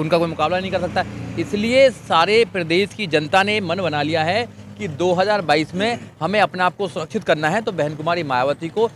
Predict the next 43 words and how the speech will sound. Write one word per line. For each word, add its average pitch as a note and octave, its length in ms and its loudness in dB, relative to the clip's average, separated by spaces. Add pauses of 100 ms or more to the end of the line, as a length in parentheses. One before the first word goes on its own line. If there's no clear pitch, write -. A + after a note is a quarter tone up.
(280)
इस, G3+ 100 -6 (340)
इस E3+ 140 -4
प्रदेश E3 440 6
का C#3+ 200 6 (520)
पाँचवीं F#3 320 2
बार G#3+ 160 2
मुख्य-, - 460 -12
मुख्यमंत्री E3 420 -6
बनाना C#3 300 0
है। A3+ 180 2 (260)
अगर F#3 200 2
बहन E3 240 -2
कुमारी F3 320 0
मायावती E3+ 400 2
पाँचवीं E3 300 0
बार F3+ 80 2
मुख्यमंत्री D#3+ 460 -6
नहीं C#3+ 120 -6
बनी G3+ 260 -2
तो - 360 -6
नौजवान F3 520 6
भी G#3 80 4
पिटेगा, G#3+ 420 6
जवान E3+ 340 6
भी F#3+ 100 2
पिटेगा, G#3 480 4 (280)
किसान F3+ 340 -4
भी G3 80 0
पिटेगा, G#3+ 340 -4
सब A#3+ 200 -2
पिटेंगे E3 400 0 (240)
और F3+ 80 2
ना F#3+ 120 2
ही A#3+ 140 4
बहन G#3 220 6
बेटियों G#3 240 4
की G#3+ 80 0
इज्जत F3+ 260 2 (680)
हम, D#3+ 260 0
मतलब, D#3+ 380 2
सुरक्षित E3 300 0
हो D#3 80 8
पाएगी। C3+ 260 4